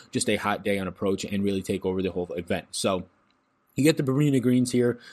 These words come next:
Um, you get a situation where, as of right now, there's just not a lot of guys in this field. I mean, you have the price ranges for the first time in a while, just four guys in the ten K plus range, and leading it at the top is Tommy Fleetwood. So if you're new to my content for YouTube purposes, um,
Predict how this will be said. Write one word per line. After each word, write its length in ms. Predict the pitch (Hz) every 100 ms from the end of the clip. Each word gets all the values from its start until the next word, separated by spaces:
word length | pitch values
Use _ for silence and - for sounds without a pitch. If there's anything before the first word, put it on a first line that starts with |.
| -
Um, 340 | 98 98 98 - -
you 100 | 110
get 120 | 135
a 40 |
situation 640 | 127 131 120 113 110 113 104
where, 300 | 101 98 101 _ _
as 220 | 117 160
of 180 | 165 101
right 240 | 104 123 101
now, 380 | 95 87 117 - _ _ -
there's 160 | 247
just 160 | 156 117
not 180 | 113 117
a 40 |
lot 200 | 117 123
of 80 | 147
guys 300 | 117 151 151
in 100 | 139
this 200 | 117 -
field. 280 | - 143 101
I 40 |
mean, 140 | 104
you 60 | 107
have 80 | 123
the 80 | 113
price 300 | 120 139 131
ranges 260 | 104 95
for 100 | -
the 40 | 101
first 240 | 127 120
time 120 | 123
in 60 | 110
a 40 |
while, 240 | 95 107 107
just 200 | 101 -
four 200 | 107 110
guys 280 | 101 101 101
in 60 |
the 60 | 95
ten 240 | - 104
K 160 | 101 95
plus 260 | - 95
range, 300 | 98 101 110 - - -
and 160 | 110
leading 260 | 104 143 147
it 80 | 120
at 140 | 117
the 80 | 98
top 260 | 143 147 110
is 100 | -
Tommy 280 | 113 104
Fleetwood. 400 | 98 135 98 90
So 80 | -
if 100 | 107
you're 120 | 120
new 120 | 123 175
to 80 |
my 140 | 165 117
content 420 | 117 117 120 92
for 60 | 98
YouTube 420 | 104 175 - 107
purposes, 540 | 104 95 - 98 92 - - -
um, 200 | 92